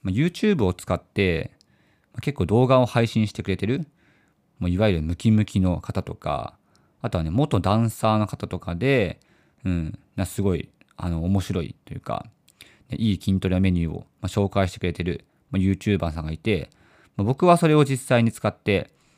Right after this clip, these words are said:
やってるんですけども、はい。やっぱりね、なんかもう、うん、プロが配信してるので、本当にもう初心者からすると、ちょっときついかなってぐらい、うん。ちょっときついかなってものを、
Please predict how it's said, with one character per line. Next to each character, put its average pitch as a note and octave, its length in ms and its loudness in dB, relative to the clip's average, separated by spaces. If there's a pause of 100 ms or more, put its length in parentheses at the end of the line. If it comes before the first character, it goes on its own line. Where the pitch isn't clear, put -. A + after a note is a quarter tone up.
(240)
や G#2 100 0
っ - 40 -4
て G#2 80 0
る G2+ 40 4
ん F#2 40 2
で E2 60 -2
す - 60 -12
け E2 100 -8
ど D#2+ 80 -10
も、 - 140 -10 (680)
は F#2 180 -4
い。 - 80 -8 (840)
や C#3 80 -2
っ C#3 40 -4
ぱ F3 120 6
り A2 100 4
ね、 E2+ 220 -2 (140)
な G2+ 100 -2
ん - 20 -2
か F#2 100 -4
も D#2 300 -6 (680)
う、 F#2+ 40 -2
う F#2 40 0
ん、 D#2+ 160 -4 (100)
プ F3 80 0
ロ D#3+ 140 4
が E2+ 100 -2
配 G2 240 0
信 F#2 240 -2
し - 60 -10
て G2 100 -4
る E2+ 100 -4
の D#2+ 100 -6
で、 F2 320 -4 (460)
本 B2+ 140 -2
当 B2 60 -2
に A2 60 2
も F2 140 0
う - 40 -8
初 - 180 -6
心 F3 220 0
者 F#2 140 -4
か - 120 -10
ら E2 60 -4
す - 140 -10
る D#2+ 60 -8
と、 G2+ 360 -2 (400)
ち - 60 -6
ょ F#3+ 40 2
っ - 40 -4
と - 120 0
き - 140 -20
つ - 180 -4
い C3 100 0
か C3+ 140 0
な C3 140 4
っ B2+ 100 -2
て - 80 0
ぐ F#2+ 80 2
ら - 80 -2
い、 A2+ 120 -16 (480)
う G#2 40 -4
ん。 F2 220 -6 (760)
ち - 60 -6
ょ F3+ 40 -4
っ - 20 -6
と D#3+ 100 -2
き - 120 -6
つ - 120 -4
い C#3+ 60 -2
か D3 100 0
な C#3+ 120 4
っ C#3 40 -12
て C#3+ 80 -4
も C3+ 100 2
の C3+ 260 2
を、 D2 160 -4